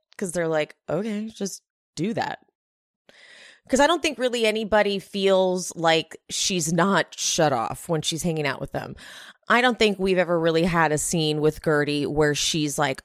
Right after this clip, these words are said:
on her phone, texting, and,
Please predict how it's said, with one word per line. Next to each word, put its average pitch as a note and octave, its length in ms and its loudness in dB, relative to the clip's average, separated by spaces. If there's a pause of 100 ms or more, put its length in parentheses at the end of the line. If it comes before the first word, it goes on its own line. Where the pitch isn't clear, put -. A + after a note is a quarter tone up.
on F#3 220 2
her G#3 200 0
phone, G#3+ 840 2
texting, F#3+ 1000 -2
and, D#3 840 0